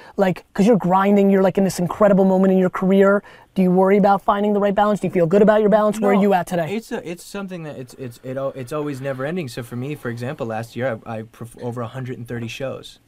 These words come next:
Speaker 2: I performed. I was gone,
Speaker 1: You were on the s-,
Speaker 2: like,
Speaker 1: you were
Speaker 2: nine
Speaker 1: gone the whole
Speaker 2: months out
Speaker 1: year.
Speaker 2: of the year.
Speaker 1: Yeah.
Speaker 2: Exactly. So it's nice to know, it, like, you really do need balance. So
Speaker 1: Was
Speaker 2: with
Speaker 1: she
Speaker 2: that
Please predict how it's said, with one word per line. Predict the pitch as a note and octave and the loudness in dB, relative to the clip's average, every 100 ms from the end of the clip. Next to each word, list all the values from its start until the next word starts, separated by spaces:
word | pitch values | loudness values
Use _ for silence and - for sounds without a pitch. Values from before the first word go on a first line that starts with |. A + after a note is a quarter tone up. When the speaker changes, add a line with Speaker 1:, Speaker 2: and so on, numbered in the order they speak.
| - | -14
Speaker 2:
I | A#2+ | -12
performed. | A#2+ A#2 A2+ | -12 -12 -10
I | A2+ | -8
was | A2 A2 | -10 -4
gone, | A#2+ | 2
Speaker 1:
You | F#3+ | 4
were | |
on | F#3+ | 4
the | F#3 | 2
s-, | |
Speaker 2:
like, | - | 2
Speaker 1:
you | G3 | 2
were | F3+ | 4
Speaker 2:
nine | |
Speaker 1:
gone | F#3 F#3+ | 4 4
the | F3+ | 4
whole | G#3 | 6
Speaker 2:
months | |
out | A#3+ | 6
Speaker 1:
year. | C#3+ | 4
Speaker 2:
of | |
the | C#3 | 0
year. | G#3 | 0
Speaker 1:
Yeah. | |
Speaker 2:
Exactly. | F#3+ C#3+ D3 A#2 A2+ _ _ | 0 -2 -10 -12 -12 _ _
So | - C#3 | -8 -8
it's | A#2+ | -8
nice | D3+ D#3+ D3+ | -10 -10 -10
to | C#3+ | -12
know, | C3 C3+ C3 B2+ | -10 -8 -8 -10
it, | C3+ | -12
like, | C3 B2+ | -10 -10
you | D#3+ | -8
really | F3 F3 | -6 -6
do | C3 C3+ | -6 -6
need | B2 B2+ A#2+ A#2 _ | -6 -6 -6 -10 _
balance. | B2+ A#2 A2+ G2 - - _ - | -8 -6 -6 -8 -16 -20 _ -10
So | E3 | 2
Speaker 1:
Was | G#3+ | 4
Speaker 2:
with | |
Speaker 1:
she | |
Speaker 2:
that | E3+ | 6